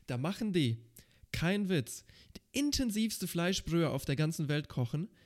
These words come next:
warten, bis es kalt wird, dann ist es so ein Gelee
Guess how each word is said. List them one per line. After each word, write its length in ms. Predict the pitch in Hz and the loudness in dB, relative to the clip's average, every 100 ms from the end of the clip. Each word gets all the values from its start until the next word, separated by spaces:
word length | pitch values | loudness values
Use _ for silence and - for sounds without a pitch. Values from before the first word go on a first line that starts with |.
| - | -6
warten, 480 | 127 143 226 254 220 | 0 2 2 0 0
bis 180 | 220 190 | 0 0
es 140 | - | -4
kalt 420 | - 165 233 269 | -2 0 0 0
wird, 280 | 131 156 - - - | 2 0 -2 -12 -2
dann 140 | 143 | 0
ist 140 | 165 170 | 2 0
es 120 | - | 0
so 120 | 156 | 2
ein 80 | 147 | 2
Gelee 560 | 139 139 123 139 233 | 4 4 6 4 0